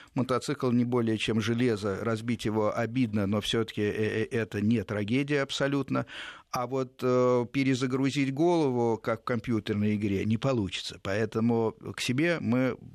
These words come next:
я рекомендую относиться, э, более бережно, чем, скажем, к мотоциклу.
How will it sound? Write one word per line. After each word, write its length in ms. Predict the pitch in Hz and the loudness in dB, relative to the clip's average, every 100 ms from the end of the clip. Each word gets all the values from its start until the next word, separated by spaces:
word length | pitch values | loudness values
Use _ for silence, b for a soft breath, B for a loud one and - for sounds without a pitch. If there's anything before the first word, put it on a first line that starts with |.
| - - | -20 -14
я 240 | 107 131 | -4 -2
рекомендую 460 | 131 - 110 110 120 | -2 -2 -2 0 0
относиться, 640 | - 107 - 117 - 107 B B B B - | 0 -4 -4 -6 -2 -4 B B B B -2
э, 180 | 110 104 | 0 0
более 300 | 120 110 117 | 0 2 2
бережно, 600 | 131 110 95 101 98 98 | 0 0 -2 -4 -4 -4
чем, 220 | - 95 | -4 -4
скажем, 320 | - 104 98 | -4 -4 -4
к 80 | - | -2
мотоциклу. 600 | 104 110 - 90 - | -2 -2 -2 -8 -8